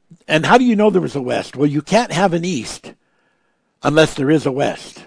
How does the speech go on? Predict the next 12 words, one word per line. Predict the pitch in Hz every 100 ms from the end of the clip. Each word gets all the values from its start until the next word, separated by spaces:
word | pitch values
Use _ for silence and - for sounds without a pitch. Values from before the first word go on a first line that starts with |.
| _ _ _ _ _ _ _ _ _ _ _ _ 143
And | 156
you | 175
can't | - 208 233
have | 208 196 208 185 139 _ _ _
a | 135
north | 160 208 214 135 - - - _ _
unless | 139 165 175 -
there | 160
is | 156 143
a |
south. | 151 240 247 - - - _ _ _ _ _ _ _ _ _ _ _ _ _ _ _ _ _ _
Because | 139 - 185 -